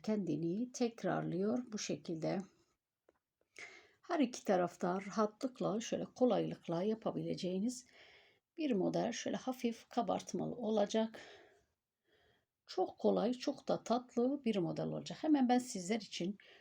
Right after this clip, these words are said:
şöyle biraz daha genişletip genişlemiş haliyle tekrar beraber olacağız.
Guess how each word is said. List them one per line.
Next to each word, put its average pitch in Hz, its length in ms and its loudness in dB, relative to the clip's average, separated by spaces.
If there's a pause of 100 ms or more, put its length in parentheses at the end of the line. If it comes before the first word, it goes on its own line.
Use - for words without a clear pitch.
(140)
şöyle 180 320 0
biraz 277 340 2
daha 208 180 0
genişletip 226 880 0 (580)
genişlemiş 202 580 0
haliyle 202 500 -2
tekrar 220 640 0
beraber 165 340 -2
olacağız. - 560 -16